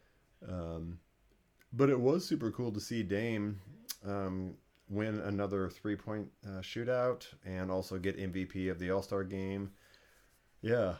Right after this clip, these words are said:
Uh, he's a really good guy, and I'm, I'm actually, yeah, I'm gonna pull, I'm a Bucks fan this year. I want them to win.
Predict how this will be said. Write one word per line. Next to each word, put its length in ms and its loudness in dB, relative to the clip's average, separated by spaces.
Uh, 200 -6
he's 260 -2
a 40 0
really 300 0
good 180 0
guy, 260 4
and 120 0
I'm, 140 0
I'm 160 -2
actually, 540 2
yeah, 200 2
I'm 100 2
gonna 120 6
pull, 280 2
I'm 120 2
a 60 4
Bucks 400 2
fan 360 -4
this 200 -6
year. 220 -6
I 80 -2
want 240 0
them 160 0
to 100 -2
win. 260 -6